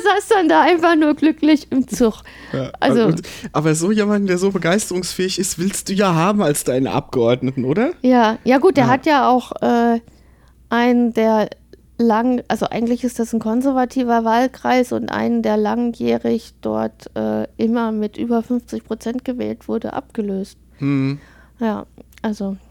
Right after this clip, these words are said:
Speaker 1: hatte schon eine gewisse Begeisterung
Speaker 2: Ja.
Speaker 1: mit sich gebracht und ja, da haben wir uns halt viel über Politik und soziale Themen unterhalten und halt viel
Speaker 2: Ja.
Speaker 1: gelernt, auch
Speaker 2: Also haben
Speaker 1: über
Speaker 2: wir schon, schon gemerkt, dass der so ein bisschen tickt wie wir und, und,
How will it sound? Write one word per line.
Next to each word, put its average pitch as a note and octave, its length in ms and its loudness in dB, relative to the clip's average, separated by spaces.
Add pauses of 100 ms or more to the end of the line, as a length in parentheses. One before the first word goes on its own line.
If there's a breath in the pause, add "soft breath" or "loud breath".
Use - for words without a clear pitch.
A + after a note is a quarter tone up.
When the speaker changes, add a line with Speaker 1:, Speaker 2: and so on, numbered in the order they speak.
(440 soft breath)
Speaker 1:
hatte A3+ 240 -4
schon A#3 140 -2
eine G#3+ 100 0
gewisse G#3 320 -2
Begeisterung F#3+ 760 -8
Speaker 2:
Ja. G3 120 -4
Speaker 1:
mit - 100 -10
sich - 220 -14
gebracht - 560 -16
und A3 260 -12 (680 loud breath)
ja, - 180 -10 (120)
da G#3 80 -4
haben G#3+ 80 0
wir F#3+ 40 -2
uns G3+ 140 -6
halt G#3 160 -8
viel A3+ 200 -10
über G#3 380 -8 (100)
Politik B3 680 -2 (260)
und A3 300 -10 (100)
soziale G#3 560 -6
Themen A3 420 -10
unterhalten A3 560 -10
und G#3 280 -8
halt - 200 -20
viel A3 140 -6
Speaker 2:
Ja. A3+ 60 -4
Speaker 1:
gelernt, G3+ 500 -10
auch - 80 -12
Speaker 2:
Also B2+ 140 0
haben C#3 80 2
Speaker 1:
über D3 80 0
Speaker 2:
wir D#3+ 60 0
schon, C#3+ 300 -2
schon C3+ 200 -4
gemerkt, B2 280 -4
dass B2+ 120 -6
der A#2+ 140 -4
so B2 80 -4
ein A#2 60 -4
bisschen A#2+ 280 -6
tickt A#2+ 240 -6
wie A2 120 -2
wir A2+ 320 -2
und, A2 220 -6
und, G#2+ 280 -12